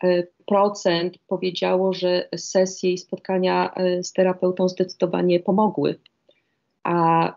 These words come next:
e, że raczej pomogły dwadzieścia, e, parę procent. Mamy tylko dwa procent, które powiedziało, że raczej nie pomogło, więc ocena terapeutów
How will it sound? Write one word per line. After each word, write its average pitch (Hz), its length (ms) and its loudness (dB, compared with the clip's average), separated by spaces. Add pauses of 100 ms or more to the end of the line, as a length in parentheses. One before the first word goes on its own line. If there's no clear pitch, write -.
e, 165 140 -2
że 175 160 0
raczej 185 360 0
pomogły 170 800 -2 (580)
dwadzieścia, 175 800 0
e, 160 380 -2
parę 160 260 -2
procent. 156 440 -4
Mamy 165 220 0
tylko 170 300 -4
dwa 190 240 0
procent, 190 440 -2
które 180 640 0 (140)
powiedziało, 180 600 -2
że 175 140 0
raczej 175 540 -2
nie 196 160 -6
pomogło, 165 500 -4
więc 165 300 -6
ocena 214 480 0
terapeutów 185 920 -4